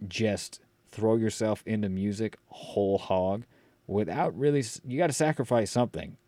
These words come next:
that you may want. And there's been some stuff that I just haven't been able to compromise again <laughs> until recently, you know, and that, that's a, and there's also other, other stuff in life that, that'll hold you back,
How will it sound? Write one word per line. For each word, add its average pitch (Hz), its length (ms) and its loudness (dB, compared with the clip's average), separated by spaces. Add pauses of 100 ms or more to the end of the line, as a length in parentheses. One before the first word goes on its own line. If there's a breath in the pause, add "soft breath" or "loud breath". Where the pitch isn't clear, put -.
that 104 140 -2
you 98 100 -4
may 101 160 0
want. 92 480 -2
And 104 260 0
there's 104 180 -2
been 95 140 -4
some 123 200 -2
stuff 104 320 -4
that 98 100 -4
I 98 180 0
just 87 220 -6
haven't 95 200 -4
been 95 100 -4
able 90 180 -4
to 85 80 -6
compromise 92 840 -6 (180)
again 90 560 -4
<laughs> - 40 -14
until - 360 4
recently, 110 540 -4 (200)
you 104 100 -2
know, 95 200 -6 (100)
and 95 140 -6
that, 104 140 -2
that's 113 260 -2
a, 107 260 0 (180)
and 147 240 -2
there's 185 220 -2
also 196 260 2
other, - 220 0 (240)
other 156 220 -4
stuff 82 320 -6
in 82 60 -8
life 69 320 -8
that, 80 220 -6
that'll 85 280 -6 (160)
hold 87 200 -8
you 82 60 -8
back, 80 320 -10